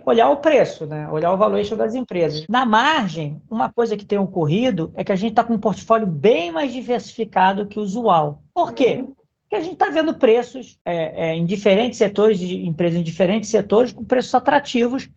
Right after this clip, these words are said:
ajustados ao cenário, ajustado ao risco, né,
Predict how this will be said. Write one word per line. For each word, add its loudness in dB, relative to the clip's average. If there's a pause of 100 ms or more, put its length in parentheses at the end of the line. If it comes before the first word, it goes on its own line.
(160)
ajustados 0
ao -2
cenário, -2 (260)
ajustado 0
ao 2
risco, -2 (240)
né, -6